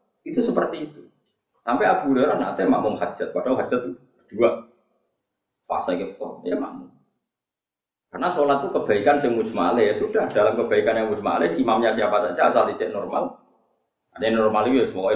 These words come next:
sholat itu ora udo, ora nggawa najis, pokoknya sing, ya sing pantes lah, napa? Sing napa? Pantes, cara goblok ya ora nemen-nemen. Nah, terus jihad, dawe-dawe Nabi gitu.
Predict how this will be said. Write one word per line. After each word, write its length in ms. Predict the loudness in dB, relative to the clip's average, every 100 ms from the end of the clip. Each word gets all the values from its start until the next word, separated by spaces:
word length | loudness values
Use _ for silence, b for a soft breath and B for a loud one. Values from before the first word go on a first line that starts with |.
| 2
sholat 160 | 2
itu 80 | 2
ora 160 | 0 -2
udo, 380 | -6 -6 -4 -2 -2
ora 120 | -2 -2
nggawa 240 | 0 0
najis, 560 | -2 -8 -12 -12 -12 -12
pokoknya 280 | -8 -6 -6
sing, 100 | -6 -8 -14 _ _ _ _ _ _ _
ya 160 | 2 4
sing 160 | 4 0
pantes 320 | 2 2 0
lah, 160 | -2
napa? 480 | 0 2 0 -2 -14 _ _ _ _ _ _ _ _ _ _
Sing 240 | -4 2
napa? 400 | 2 2 -2 -8 -20 _ -20 -14 -2
Pantes, 320 | 0 2 0
cara 240 | 2 2 2
goblok 320 | 2 2 2
ya 80 | 2
ora 160 | 2
nemen-nemen. 480 | 0 -2 -2 -4 -4 -12 -20 -20 -20 -20 -20 _ _ _ _ _ _ _ _ _ _
Nah, 240 | -20 -20 _ _ _ _ _
terus 240 | 0 2 0
jihad, 480 | 2 2 0 -8 -2
dawe-dawe 420 | 0 2 2 2 2
Nabi 240 | 0 0
gitu. 320 | -2 -2 -6